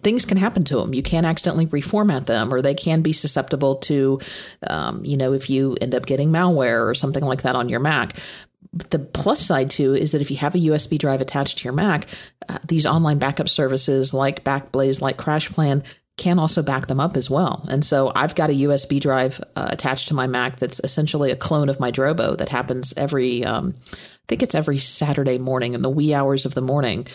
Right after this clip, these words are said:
Uh, Carbon Copy Cloner kicks off, clones the Drobo to that backup drive, and then keeps that backup drive mounted, um,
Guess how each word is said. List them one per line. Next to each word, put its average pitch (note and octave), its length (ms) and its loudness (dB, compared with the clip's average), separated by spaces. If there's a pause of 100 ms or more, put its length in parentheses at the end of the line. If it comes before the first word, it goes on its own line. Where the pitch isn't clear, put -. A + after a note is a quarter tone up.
(300)
Uh, - 140 -4
Carbon D#3 340 2
Copy C#3+ 280 0
Cloner C#3 380 0
kicks - 300 -4
off, C#3+ 280 0 (340)
clones E3 320 2
the E3 100 2
Drobo D#3+ 380 2
to E3+ 160 -2
that D3 180 0
backup D#3 340 0
drive, C#3 320 2
and D#3 120 2
then C#3 140 2
keeps - 320 -4
that F3+ 180 0
backup D3+ 340 0
drive C3+ 280 0
mounted, C3+ 520 2 (380)
um, B2+ 380 -10